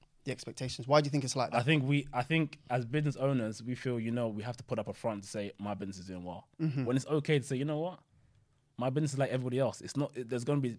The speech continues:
Speaker 2: peaks and valleys. There's gonna be times
Speaker 1: Yeah.
Speaker 2: where it's gonna be good, and there's gonna be times where it's gonna be bad. That's the nature of the business.
Speaker 1: Yeah.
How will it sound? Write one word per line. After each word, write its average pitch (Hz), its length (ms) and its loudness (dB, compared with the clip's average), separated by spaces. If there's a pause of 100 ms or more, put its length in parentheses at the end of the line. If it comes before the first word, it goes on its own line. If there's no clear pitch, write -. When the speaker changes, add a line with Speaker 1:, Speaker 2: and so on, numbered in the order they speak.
Speaker 2:
peaks 156 280 -4
and 113 100 -2
valleys. 120 240 2
There's 101 80 -8
gonna 120 140 -2
be 113 60 -4
times 131 240 0
Speaker 1:
Yeah. 120 120 2
Speaker 2:
where 113 140 -2
it's 101 100 -6
gonna 110 200 -4
be 104 260 -4
good, 120 340 0 (800)
and 113 120 -2
there's 113 80 -2
gonna 131 140 0
be 127 80 0
times 120 300 -4
where 104 60 -4
it's 101 100 -4
gonna 101 140 -4
be 92 120 -6
bad. - 320 -12 (640)
That's - 240 -8
the 107 100 -10
nature 101 280 -6
of 92 60 -14
the 85 60 -16
business. 90 500 -14
Speaker 1:
Yeah. 120 300 -2